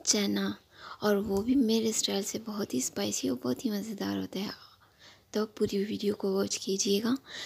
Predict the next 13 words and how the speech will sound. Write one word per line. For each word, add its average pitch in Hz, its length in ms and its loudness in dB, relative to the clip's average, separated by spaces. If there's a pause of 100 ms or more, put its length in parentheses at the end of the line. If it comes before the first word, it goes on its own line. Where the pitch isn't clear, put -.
(180)
जी, 240 80 2
यहाँ 226 220 6
पर 220 200 2
मैं 220 200 2
डाल 214 220 2
रही 220 240 0
हूँ 226 300 2 (440)
एक 240 260 2
cup 220 240 -2 (120)
oil 214 340 4 (680)
एक 202 260 -2
pan 196 200 -2
में 247 280 2